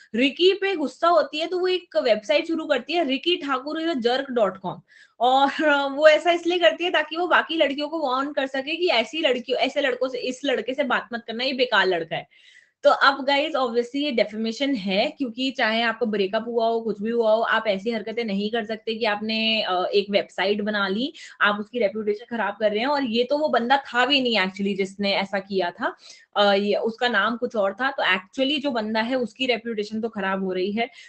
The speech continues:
तो चाहे फिर आप वो mistake की वजह से कर रहे हो या जिस भी वजह से कर रहे हो, आप किसी की reputation खराब नहीं कर सकते। आपको लगता है आपके साथ गलत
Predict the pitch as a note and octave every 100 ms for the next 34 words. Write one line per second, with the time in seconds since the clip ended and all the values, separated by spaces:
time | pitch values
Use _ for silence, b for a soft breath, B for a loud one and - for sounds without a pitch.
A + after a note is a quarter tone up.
0 | B G#3+ G#3 G3+ G#3 G3+ G3+ A3 G#3 G#3+
1 | A3 G#3 G3 G#3+ A3 A3 B3 A3 A3+ A#3
2 | A3 G#3+ G#3+ G#3+ G3+ F#3+ G#3 G#3+ G#3 A3
3 | G#3+ G3+ A3 - G3+ G#3 G3+ A3 G3+ G3
4 | G3+ G3+ G3+ F#3+ F#3 G3+ F#3+ F#3+ - A#3+
5 | G3+ G3+ G3 - G#3 G#3 G3 G3 F3+ F3